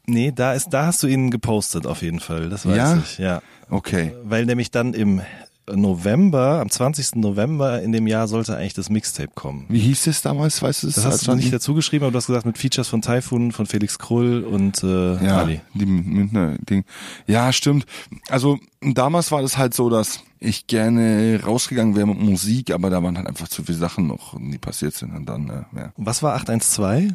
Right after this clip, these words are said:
Speaker 2: Acht eins zwei.
Speaker 1: War das einfach eine
Speaker 2: Ferrari
Speaker 1: Crew?
Speaker 2: hieß damals so. Und Ferrari acht zwölf Superfast, glaub ich.
Speaker 1: Also du hattest die
Speaker 2: Ah,
Speaker 1: Zahl mal
Speaker 2: ich
Speaker 1: eine
Speaker 2: hab
Speaker 1: Zeit lang im Namen und dein Kumpel Ali auch.
Speaker 2: Ich glaube, dass ich die, äh, ich hatte auch einen Blog, der so hieß. Hast du den gefunden?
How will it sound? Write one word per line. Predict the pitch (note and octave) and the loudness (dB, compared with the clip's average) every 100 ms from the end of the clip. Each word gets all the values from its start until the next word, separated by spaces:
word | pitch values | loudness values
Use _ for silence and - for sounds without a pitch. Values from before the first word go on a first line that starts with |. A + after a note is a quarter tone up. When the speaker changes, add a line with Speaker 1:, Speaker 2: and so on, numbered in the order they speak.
| - | -2
Speaker 2:
Acht | A2 G#2+ - | -4 -2 -2
eins | G2+ G2 - | -2 0 0
zwei. | - F2+ F#2+ G2+ G2 - | 0 0 2 0 -2 -4
Speaker 1:
War | G2+ | -4
das | G#2 | -2
einfach | G#2+ A#2+ | -4 0
eine | G#2+ | 0
Speaker 2:
Ferrari | G2+ F#2 G2 A2+ B2+ | 2 2 0 2 2
Speaker 1:
Crew? | A2 | 2
Speaker 2:
hieß | A2+ | 0
damals | - G#2+ G#2+ - | 0 0 2 0
so. | - C3 C#3+ _ - | 0 0 0 _ -2
Und | F2+ - - - | -2 -2 -8 -10
Ferrari | - G2 A2 G#2+ - _ _ _ - | -4 0 2 0 -2 _ _ _ -8
acht | G2+ - | -8 -8
zwölf | - G#2 A#2+ - | -2 0 0 -4
Superfast, | - - - D#2+ - | -6 -6 -2 -4 -2
glaub | D2 G#2 | -2 -2
ich. | - | -2
Speaker 1:
Also | F#2+ G2 | -4 -2
du | A2+ | 0
hattest | C3 - | -2 0
die | G#2+ | 0
Speaker 2:
Ah, | |
Speaker 1:
Zahl | A#2 B2 D3 | 2 2 2
mal | C3+ | 2
Speaker 2:
ich | |
Speaker 1:
eine | B2+ B2+ | 2 2
Speaker 2:
hab | |
Speaker 1:
Zeit | - B2+ | 0 0
lang | C3+ B2+ | 2 0
im | A#2+ | 2
Namen | A#2+ C3+ B2 | 2 2 0
und | G#2+ | 0
dein | A2 G#2+ | 0 0
Kumpel | - A#2 G#2+ | 0 0 0
Ali | G2+ G#2 | 0 0
auch. | D2+ G2+ D#2+ - | 0 0 -2 -6
Speaker 2:
Ich | - G2+ - | -4 -4 0
glaube, | G2+ B2 C#3 | 2 4 4
dass | A#2+ A2+ | 2 0
ich | - A2 - | -2 -2 0
die, | A#2+ A#2+ A#2+ A#2+ - | 4 6 6 6 4
äh, | G2 G#2 | 4 4
ich | - - | 2 -2
hatte | - - | -2 -2
auch | G#2+ | 0
einen | F#2 | 2
Blog, | G#2 C#3+ | 2 0
der | - E2+ | -2 -2
so | E2 | -2
hieß. | E2 E2 | -2 0
Hast | G2+ - | 0 0
du | |
den | A2 | 2
gefunden? | G#2+ - C#3 - F#3 | 2 0 0 2 4